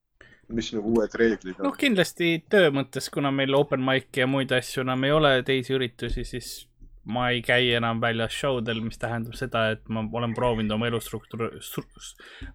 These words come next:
Speaker 2: korraldada niimoodi, et, äh, <laughs> mul on iga päev umbes, umbes kella viieni, kui ma üles ärkan mingi, ütleme, hommikul ku-, kaheksa ajal
Speaker 1: Mhm.
Speaker 2: või niimoodi,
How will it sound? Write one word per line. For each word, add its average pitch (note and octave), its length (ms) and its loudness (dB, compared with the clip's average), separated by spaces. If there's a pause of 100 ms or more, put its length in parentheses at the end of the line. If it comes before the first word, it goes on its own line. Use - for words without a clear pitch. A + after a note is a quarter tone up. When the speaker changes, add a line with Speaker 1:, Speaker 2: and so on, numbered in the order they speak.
Speaker 2:
korraldada C3 540 6
niimoodi, C3 400 4 (280)
et, B2+ 360 4 (100)
äh, C3 380 8
<laughs> - 80 -8
mul D3 160 8
on - 340 2
iga C3+ 240 6
päev B2 320 6
umbes, A#2 300 -2
umbes A#2 320 -6
kella B2 240 -2
viieni, A#2 400 2
kui G#2+ 160 -6
ma G#2+ 100 -4
üles A2 200 -8
ärkan G#2+ 280 -8
mingi, G2+ 320 -8
ütleme, F#2 400 -6
hommikul G2+ 540 -8 (420)
ku-, - 280 -10
kaheksa A#2 420 2
ajal G2+ 60 0
Speaker 1:
Mhm. G#2 40 -2
Speaker 2:
või G2+ 100 0
niimoodi, G2+ 240 -2